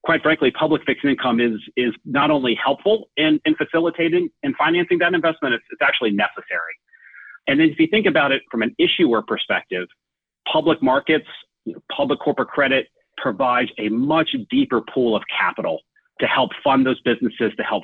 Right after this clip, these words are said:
fund those projects that are delivering positive environmental and social impact in a depth that, quite frankly, again, private markets really cannot deliver. And then just last point on this, the universe of impact investment opportunities in, in public fixed income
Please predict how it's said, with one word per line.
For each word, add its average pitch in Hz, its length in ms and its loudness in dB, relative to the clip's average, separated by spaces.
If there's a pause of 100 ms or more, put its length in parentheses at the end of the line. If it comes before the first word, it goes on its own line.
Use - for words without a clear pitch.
(100)
fund 131 200 2
those 120 200 -2
projects 117 440 0
that 107 100 -2
are 98 60 -2
delivering 113 480 0
positive 110 420 -2
environmental 101 560 -2
and 95 100 -12
social 104 300 -4
impact 101 400 -2 (420)
in 143 180 4
a 127 60 4
depth 135 360 0
that, 120 160 0
quite 123 200 0
frankly, 110 380 0
again, 104 400 0 (320)
private 120 380 0
markets 110 420 -2
really 101 340 -2
cannot 104 300 -2
deliver. 87 440 -6 (420)
And 147 100 4
then 160 100 6
just 147 180 -2
last 151 340 0
point 127 180 2
on 117 140 2
this, 117 160 0 (960)
the 127 140 -2
universe 175 560 2 (200)
of 180 120 0
impact 196 420 0
investment 196 380 0
opportunities 196 640 0
in, 185 240 2
in 160 140 2
public 180 360 0
fixed 175 200 -2
income 190 400 0